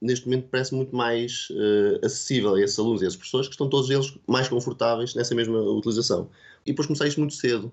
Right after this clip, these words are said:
com alunos de sete anos, no primeiro ciclo do ensino básico.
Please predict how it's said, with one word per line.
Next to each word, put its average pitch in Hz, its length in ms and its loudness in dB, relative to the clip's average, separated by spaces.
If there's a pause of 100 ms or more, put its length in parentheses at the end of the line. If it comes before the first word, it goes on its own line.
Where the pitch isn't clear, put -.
com 127 160 2
alunos 127 480 0 (320)
de 131 60 -12
sete 135 240 2
anos, 117 360 -2
no 98 140 0
primeiro 107 220 0
ciclo 110 160 -2
do 113 80 2
ensino 110 180 0
básico. 87 340 0